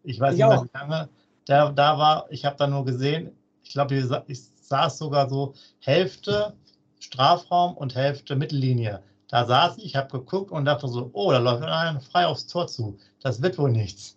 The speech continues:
Speaker 1: <laughs> Und dann lagen wir null eins hinten.
Speaker 2: Nach drei Minuten war der Rekord dann zunichte, weil er sehr stark das Tor gemacht hat. Aber man muss noch sagen, äh, Sepp, wenn du selber im Stadion warst, dann kannst du dich dran, äh, dran erinnern, nie gefährdeter vier eins Sieg, sprang noch dabei raus mit einem überragenden Mesut Özil damals noch, kann ich mich
Speaker 1: Ja.
Speaker 2: dran erinnern.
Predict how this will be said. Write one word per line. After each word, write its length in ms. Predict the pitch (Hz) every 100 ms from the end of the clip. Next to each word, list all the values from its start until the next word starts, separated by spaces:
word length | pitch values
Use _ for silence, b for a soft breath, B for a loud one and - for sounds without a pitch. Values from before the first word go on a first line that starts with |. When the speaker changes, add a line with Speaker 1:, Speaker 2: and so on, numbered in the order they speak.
| -
Speaker 1:
<laughs> 100 | -
Und 200 | 156 131
dann 140 | 185
lagen 240 | 151 160 147
wir 80 | 131
null 180 | 147
eins 280 | - 196 -
hinten. 420 | 208 123 - - - _ _ B B -
Speaker 2:
Nach 160 | 185
drei 180 | 190 240
Minuten 380 | 269 277 311 247
war 140 | 214
der 260 | 226 226 208
Rekord 360 | 196 196 233 226
dann 260 | 220 220 -
zunichte, 460 | 196 220 233 247
weil 120 | 214 202
er 100 | 170
sehr 180 | 185
stark 280 | 208 - 214
das 160 | 196 -
Tor 160 | 220
gemacht 220 | 226 220 226
hat. 160 | 220 B B -
Aber 200 | 185 202
man 160 | 196 202
muss 160 | 208
noch 180 | 208 202
sagen, 380 | 202 196 214 214
äh, 240 | 202 196
Sepp, 180 | 190 196
wenn 120 | 196
du 60 | 190
selber 240 | 185 202
im 120 | 208 190
Stadion 360 | 185 190 202 190
warst, 180 | 190
dann 80 | 180
kannst 200 | 170 180
du 40 | 175
dich 120 | 165
dran, 180 | 185 185 180 180
äh, 100 | 170
dran 160 | 170 175
erinnern, 400 | 165 185 190 190 B B
nie 200 | - 180
gefährdeter 540 | 208 208 202 202 185 185
vier 240 | 190 196
eins 260 | 170 185 185
Sieg, 260 | 208 214
sprang 280 | - - 190
noch 200 | 196 185
dabei 220 | 185 185
raus 240 | 175 190 185
mit 80 | 180
einem 220 | 175 175
überragenden 480 | 175 170 190 190 180
Mesut 260 | 185 180
Özil 460 | - 175 180 202 214
damals 340 | 208 208 196
noch, 160 | 208 190
kann 80 | 185
ich 80 |
mich 80 | 185
Speaker 1:
Ja. 60 | 170
Speaker 2:
dran 160 | 175
erinnern. 320 | 165 180 185